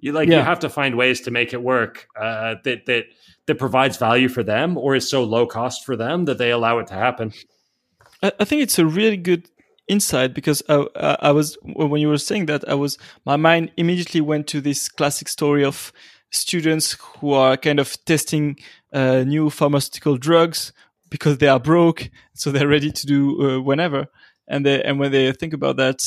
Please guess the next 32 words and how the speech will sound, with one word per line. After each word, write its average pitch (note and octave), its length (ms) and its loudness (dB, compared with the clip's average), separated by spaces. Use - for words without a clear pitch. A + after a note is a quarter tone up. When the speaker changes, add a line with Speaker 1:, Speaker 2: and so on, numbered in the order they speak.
Speaker 2:
later, C3+ 380 0
when C3 140 -2
they're C3 260 0
thirty, C3+ 340 0
forty, C#3 340 0
they're B2+ 120 -4
like, B2 180 -2
"Whoa, G#2+ 300 -4
how, - 200 -8
how E3 160 4
stupid D#3+ 460 0
was C#3+ 200 6
I, C#3 160 0
I C3+ 80 2
was C#3+ 220 4
to, D3 260 0
Speaker 1:
<laughs> C3+ 60 -6
Speaker 2:
to, C#3 100 4
to, C#3 240 -2
to C3+ 240 -6
do F#3 180 0
that." C3+ 220 2
And, D3 260 0
and D#3 120 4
I G3+ 40 4
think A#3+ 160 0
it's, F#3+ 140 -2
it's, D3+ 220 -4
it's - 260 -4
really F#3 220 0
true F#3+ 240 -2
because D3+ 320 0